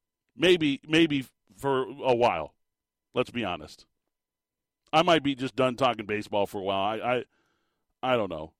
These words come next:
I, I may, I may give my predictions for who's gonna win the World Series. I, I,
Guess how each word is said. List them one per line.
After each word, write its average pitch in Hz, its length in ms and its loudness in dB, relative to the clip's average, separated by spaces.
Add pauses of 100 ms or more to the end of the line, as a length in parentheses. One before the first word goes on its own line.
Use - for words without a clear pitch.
(520)
I, 156 260 -2 (140)
I 156 100 -6
may, 139 140 0
I 139 140 4
may 135 240 0
give 117 240 -2
my 120 160 2
predictions 113 520 -6
for 110 100 -8
who's 110 120 -6
gonna 107 160 -6
win 107 100 -6
the 101 60 -10
World 98 240 -8
Series. 101 380 -8
I, 104 60 -6
I, 104 160 -6